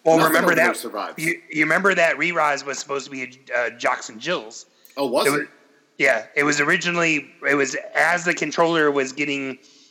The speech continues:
Speaker 1: as the, as the sexual harassment suit was going through, they were supposed to be the original tenant. That's why it's not built like an Irish pub. It's built like a sports bar, and it has the
Speaker 2: Oh.
Speaker 1: multi-levels.
Speaker 2: Yep.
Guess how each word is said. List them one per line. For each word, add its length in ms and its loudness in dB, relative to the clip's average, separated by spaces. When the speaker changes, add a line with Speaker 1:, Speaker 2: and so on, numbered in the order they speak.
Speaker 1:
as 300 2
the, 480 6
as 220 2
the 60 -10
sexual 300 0
harassment 440 0
suit 160 -8
was 140 -6
going 300 0
through, 420 0
they 160 4
were 100 6
supposed 300 0
to 60 -14
be 80 -4
the 180 -2
original 420 2
tenant. 260 0
That's 200 2
why 140 2
it's 140 -2
not 180 0
built 180 0
like 140 -4
an 120 -6
Irish 320 -2
pub. 300 0
It's 160 -2
built 240 2
like 140 2
a 40 2
sports 360 -2
bar, 460 2
and 120 2
it 100 2
has 300 2
the 80 0
Speaker 2:
Oh. 40 2
Speaker 1:
multi-levels. 880 2
Speaker 2:
Yep. 180 -4